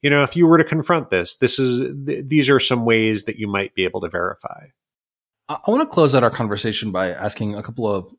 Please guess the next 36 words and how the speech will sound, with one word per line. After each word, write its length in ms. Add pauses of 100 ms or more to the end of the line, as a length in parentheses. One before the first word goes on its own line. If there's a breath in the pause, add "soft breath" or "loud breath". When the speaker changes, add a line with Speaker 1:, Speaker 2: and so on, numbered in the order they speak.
(180)
Speaker 2:
sort 160
of 100
larger, 320
bigger 280
picture 480
questions. 600 (580 soft breath)
A-, 160
and 80
the 80
first 460
is, 640 (720)
I'm 100
gonna 140
characterize 680
your 120
argument 340
in 60
a 40
particular 440
way, 180
and 100
I'm 200
curious 340
if 140
you 180
agree 280
with 180
it. 140 (1000 soft breath)
It 160
seems 360
like 220
you 320
are 120
generally 500
pretty 220
satisfied 920